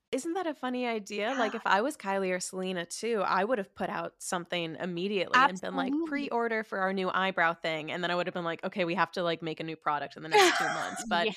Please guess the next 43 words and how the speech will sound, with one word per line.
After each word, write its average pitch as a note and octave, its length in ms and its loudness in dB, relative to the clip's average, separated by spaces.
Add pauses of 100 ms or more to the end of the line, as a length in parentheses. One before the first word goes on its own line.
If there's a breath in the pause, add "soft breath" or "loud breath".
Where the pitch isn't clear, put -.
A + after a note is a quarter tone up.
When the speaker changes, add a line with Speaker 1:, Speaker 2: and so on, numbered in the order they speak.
(160 loud breath)
Speaker 1:
I'm A3 120 0
surprised B3+ 380 0
that C4 120 -2
the A#3+ 100 -2
Kardashians G3 640 -2
didn't, E3 460 -2
like, E3 160 -8
take F3 160 -10
advantage E3 420 -8
of - 140 -16
this - 140 -10
Speaker 2:
They B3+ 100 6
Speaker 1:
in C#4 80 6
Speaker 2:
might F4+ 200 6
Speaker 1:
some - 160 -8
way. A3 80 0
Speaker 2:
still, - 240 -2
honestly. - 560 0
<laughs> - 540 2 (720 loud breath)
I A3 80 4
was C4 160 2
thinking B3+ 320 -4
earlier F#3+ 380 -2
when G#3 160 -2
we F#3+ 120 -2
were G3 140 -2
talking G#3 360 -6
about A#3 240 4
it, C4 160 0 (280 loud breath)
if C4+ 180 4 (120)
I, D#4 500 8 (320)
like, B3 200 6
on B3+ 160 6
Selena's A3+ 720 2
side, C2+ 320 -2 (380)
if B3+ 100 4 (140)
I A#3+ 160 6
had A#4+ 340 0
all A3 220 4
these C4 280 -2
people A#3 600 -2 (280)
bullying A#3 540 4
Hailey, A#3 340 2